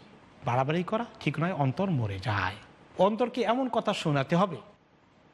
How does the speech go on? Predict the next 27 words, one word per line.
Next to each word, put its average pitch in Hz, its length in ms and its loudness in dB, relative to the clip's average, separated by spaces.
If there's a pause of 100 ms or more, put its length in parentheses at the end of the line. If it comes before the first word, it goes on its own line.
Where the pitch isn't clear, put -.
(540)
যে 170 180 4
কথা 196 220 0
শুনলে 226 280 -2
অন্তর 160 260 0
নরম 131 340 2
থাকবে। 104 340 -6 (1400)
ইমাম 208 280 4
আহমদ 208 280 0
ইবনে 208 160 0
হাম্বল 233 340 2
রহমতুল্লাহ 175 460 2
আলাইহির 143 220 0
কাছে 131 320 -6 (800)
একজন 156 420 -2 (260)
এসে 156 420 0 (160)
বললেন 151 380 4 (440)
যে, 156 120 2
"আমাদের, 175 640 0
আহ, 165 200 4
অমুক 165 440 0 (160)
শেখ 160 160 0
সাহেব, 151 340 0
অমুক, 151 340 0
আহ, 151 80 2
ইমাম 156 280 2
সাহেব 151 320 0
আছেন, 147 320 -2